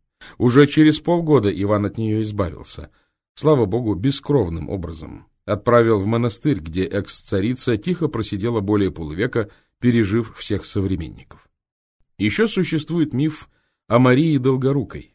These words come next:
на которой Иван якобы женился в ноябре тысяча пятьсот семьдесят третьего года, а на следующее утро после свадьбы велел посадить в карету и утопить в пруду. Следующей женой, шестой, пятой, четвёртой,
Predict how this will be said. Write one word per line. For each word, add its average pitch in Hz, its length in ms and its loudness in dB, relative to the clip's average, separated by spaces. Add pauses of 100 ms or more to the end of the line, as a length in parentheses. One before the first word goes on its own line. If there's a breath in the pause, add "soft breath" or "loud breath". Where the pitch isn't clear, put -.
(100)
на 104 120 -2
которой 110 480 0
Иван 117 240 2
якобы 101 420 0
женился 104 460 -2
в 92 60 -2
ноябре 101 400 0
тысяча 104 420 -8
пятьсот 101 360 -6
семьдесят 95 480 -6
третьего 104 440 -6
года, 90 340 -8 (460 soft breath)
а 101 200 0
на 95 120 -2
следующее 101 640 0
утро 104 260 -2
после 90 360 -8
свадьбы 104 520 0 (180 loud breath)
велел 127 380 4
посадить 113 520 -2
в - 80 -16
карету 151 480 0
и 117 200 -4
утопить 107 580 -4
в - 100 -20
пруду. 113 460 -8 (720 loud breath)
Следующей 165 600 2
женой, 170 500 0 (100)
шестой, 123 540 -6
пятой, - 480 -8
четвёртой, 85 720 -8